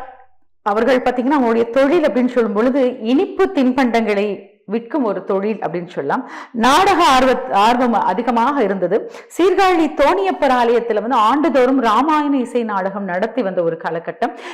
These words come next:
இந்த நாடகத்தில் பாலராமர் வேடம் ஏற்று சிதம்பர செட்டியாரின் மகன் கோவிந்தராஜன் அவர்கள் தன்னுடைய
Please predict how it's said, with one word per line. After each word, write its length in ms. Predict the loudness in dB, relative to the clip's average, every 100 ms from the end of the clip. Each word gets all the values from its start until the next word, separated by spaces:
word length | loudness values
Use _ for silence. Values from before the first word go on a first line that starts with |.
| -2
இந்த 260 | 0 2
நாடகத்தில் 720 | 4 2 2 2 0 0 -2 -2 -6 -16 -20 -12 0
பாலராமர் 680 | 2 4 4 4 4 2 2
வேடம் 340 | 2 2 2
ஏற்று 280 | -2 -2 -4
சிதம்பர 420 | -2 -2 2 2 0
செட்டியாரின் 580 | -2 -2 -2 -2 -4
மகன் 400 | -4 -4 -2 -4 -4 -10 -20 _ _ _ _ _ _ _ _ -10 -2
கோவிந்தராஜன் 680 | 0 2 0 0 -2 -4
அவர்கள் 460 | -8 -6 -4 -4 -4
தன்னுடைய 380 | -8 -6 -4